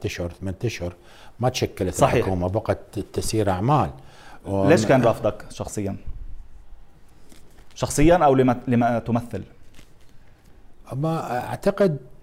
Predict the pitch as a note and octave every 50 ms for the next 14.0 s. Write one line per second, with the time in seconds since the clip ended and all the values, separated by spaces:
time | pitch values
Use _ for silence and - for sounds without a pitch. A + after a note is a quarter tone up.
0 | - - - A#2 B2 A#2+ G2+ F#2 F#2+ A2 - - B2+ B2 A#2 A#2 A#2 G#2+ G#2 G2+
1 | G2 F#2+ F2 E2+ E2+ - - - - D2 C#2+ C#2 C#2+ - - - F2+ E2 - D#2+
2 | E2 E2+ F2 D#2+ D2+ D2 - - - C2+ C2 - - - - - - - - D#3+
3 | - E3+ D3+ C3+ B2+ - B2 G#2+ F#2+ - - C3 - - A#2+ A2 G#2 G2+ G#2 G2
4 | G2 F#2 E2+ - - - - G2+ G#2+ G#2+ A2 G#2+ G#2 G#2 G#2 G#2 G2+ G#2 A2 A2+
5 | G#2+ - - F2 G2+ G2+ G#2 A#2 A#2+ A2+ G#2+ A2 A2+ G#2+ G#2 - - C#3 C#3 C3+
6 | C3 - - C3+ C3 - - G#2+ G#2 - G2 - - G#2+ G2 F2+ E2 E2+ E2 E2+
7 | F2 F2+ - - - - - - - - - - - - E2+ F#2 F#2+ G2+ F#2+ A2
8 | G#2 G2+ F#2+ - - G2 E2+ F2+ F#2 F#2 F#2+ F2+ - - F2+ F2+ F2 F2 E2+ E2
9 | E2 E2 F2 D#2+ E2+ F2+ G#2 - - - - - - - - - - - - -
10 | - - F#2+ F#2+ F#2 F#2 F2+ F2 F2+ F2 E2+ E2 E2 D#2+ D#2+ D#2+ D#2 D#2 D#2 D#2
11 | D#2+ D#2 D#2 D2 D2+ D2 D2 D2+ D2 D2 - - - - - - - - - -
12 | - C3 B2+ C3 A#2 F#2+ F2+ G#2 G#2+ G#2 - - - G2 F#2+ E2+ F2+ F#2 F2+ G#2+
13 | A2+ - - G2 F2 D#2+ D2 D2 D2 - - - C#2+ C#2+ - - - - C#2+ C2+